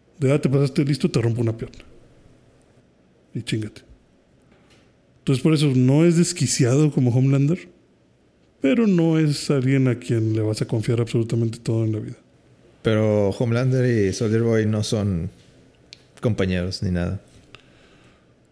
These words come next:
Speaker 1: ¿Quieres saber?
Speaker 2: <coughs> Pues, si yo fuera escritor, me iría por algo de ahí, de, <laughs> de intereses al-, se alinean o algo así.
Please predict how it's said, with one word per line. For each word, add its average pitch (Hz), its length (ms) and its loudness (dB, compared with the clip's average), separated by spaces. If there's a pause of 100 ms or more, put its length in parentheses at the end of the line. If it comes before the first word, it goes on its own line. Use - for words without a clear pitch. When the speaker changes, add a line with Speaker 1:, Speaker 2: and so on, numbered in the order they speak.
(140)
Speaker 1:
¿Quieres 113 220 -2
saber? - 180 -6 (1400)
Speaker 2:
<coughs> - 180 0 (800)
Pues, - 600 -4 (680)
si - 140 -2
yo 92 120 0
fuera 104 200 0
escritor, 113 600 -2 (560)
me 98 120 -4
iría 90 200 -4 (320)
por 98 300 -4 (200)
algo 95 300 -4
de 92 100 -2
ahí, 98 220 -4
de, 95 260 -10 (540)
<laughs> - 540 -8
de 95 640 0 (1000)
intereses 104 600 0
al-, 92 300 0
se 101 160 -2
alinean 95 460 0
o 92 40 -2
algo 92 180 -2
así. 101 260 -6